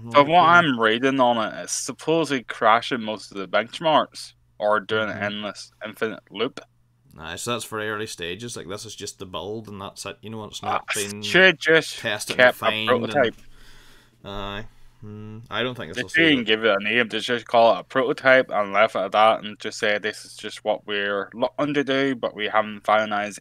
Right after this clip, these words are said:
Speaker 1: anything yet."
Speaker 2: Hmm.
Speaker 1: But
Speaker 2: No.
Speaker 1: unfortunately, they have made it and actually l-, released it somehow. Someone got a
Speaker 2: <laughs>
Speaker 1: hold of it, which
Speaker 2: Hmm.
Speaker 1: just should never have.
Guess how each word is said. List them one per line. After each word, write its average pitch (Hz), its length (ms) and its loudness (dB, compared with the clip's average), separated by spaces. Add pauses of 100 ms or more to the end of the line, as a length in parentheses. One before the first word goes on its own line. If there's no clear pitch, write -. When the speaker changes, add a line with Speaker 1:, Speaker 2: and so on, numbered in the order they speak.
Speaker 1:
anything 107 560 -8
yet." 92 180 -18 (400)
Speaker 2:
Hmm. 107 520 -18 (720)
Speaker 1:
But 110 240 -2
Speaker 2:
No. 117 60 2
Speaker 1:
unfortunately, 117 540 2
they 107 100 0
have 101 120 2
made 127 300 4
it 127 180 4 (500)
and 107 360 -2
actually 101 440 -4 (280)
l-, 92 160 -18 (100)
released 107 400 -6
it - 80 -10
somehow. 147 460 -2 (720)
Someone 110 220 -2
got 95 160 -4
a 131 40 -10
Speaker 2:
<laughs> - 0 -
Speaker 1:
hold 101 220 -8
of 143 180 2
it, 156 160 2 (840)
which 113 160 -6
Speaker 2:
Hmm. 117 420 -8 (140)
Speaker 1:
just - 180 -4
should 135 160 0
never 104 380 0
have. 123 360 2